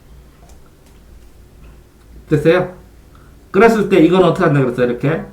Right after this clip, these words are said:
우함수는 양쪽이 이렇게 대칭되니까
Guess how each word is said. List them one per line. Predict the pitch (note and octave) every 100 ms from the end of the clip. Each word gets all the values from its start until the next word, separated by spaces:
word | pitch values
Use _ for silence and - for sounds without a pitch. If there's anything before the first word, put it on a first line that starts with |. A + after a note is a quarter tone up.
| -
우함수는 | G#2 G#2 G2+ A2+ B2 C#3+ - - - - - - - - - - - -
양쪽이 | C3+ F#3 F#3 F#3 E3+
이렇게 | E3 F#3+ F#3+ F#3+ F#3 F3+ F3+ F3+ F3+ F3+ F3 D#3
대칭되니까 | C#3+ C#3+ E3 D#3 C#3 C3 A#2+ C3+ F3 -